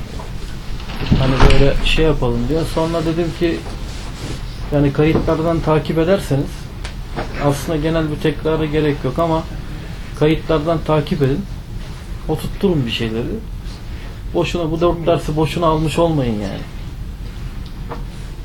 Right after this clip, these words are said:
Çünkü önemli dersler.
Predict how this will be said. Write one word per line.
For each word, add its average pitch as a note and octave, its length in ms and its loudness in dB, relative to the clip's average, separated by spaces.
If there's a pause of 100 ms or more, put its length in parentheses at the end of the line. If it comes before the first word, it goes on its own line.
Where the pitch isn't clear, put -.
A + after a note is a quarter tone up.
(3000)
Çünkü F3 140 4
önemli F3+ 420 2
dersler. E3 380 2